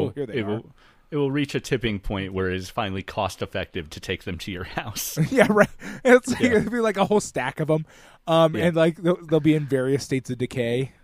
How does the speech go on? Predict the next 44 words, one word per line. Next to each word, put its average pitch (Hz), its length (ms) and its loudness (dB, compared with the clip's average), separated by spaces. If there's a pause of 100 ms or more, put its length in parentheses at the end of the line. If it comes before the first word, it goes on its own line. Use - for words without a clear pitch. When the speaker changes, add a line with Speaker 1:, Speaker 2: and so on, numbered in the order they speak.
(300)
Speaker 1:
You'll 139 120 -2
be 156 80 6
able 156 140 4
Speaker 2:
Yeah, 147 40 4
Speaker 1:
to, 135 40 2
like, 127 180 0
look 135 140 2
at 139 100 2
'em 123 40 -2
like 113 140 -2
Speaker 2:
absolutely. 120 300 -4
Speaker 1:
tree - 0 -
rings 120 340 -6
and 107 80 -10
be 104 80 -4
like, 101 120 -6
"Ah, 160 400 0
yes, 107 380 -8
this 147 200 -6
one - 260 -8
was - 220 -8 (220)
Speaker 2:
<laughs> - 220 -14
Speaker 1:
September 131 880 -4
twenty 135 440 -4
twenty." 90 640 -10 (640)
Speaker 2:
It'll 101 160 -12
be 98 80 -10
great. 90 260 -8 (160)
Speaker 1:
Ba-, - 60 -4
Speaker 2:
It'll 131 100 -4
be - 60 -10
Speaker 1:
back 139 240 2
Speaker 2:
great. - 60 -6
Speaker 1:
before, 123 600 0
back 135 220 0
before 117 400 -2 (300)
The 98 100 -8
Happening. - 560 -12 (720)
Speaker 2:
Yes. - 280 -14 (120)
Speaker 1:
Um, 131 260 2
Speaker 2:
But 135 80 -2
that 151 180 2
is, 139 200 -4 (280)
Speaker 1:
yeah. 95 200 -18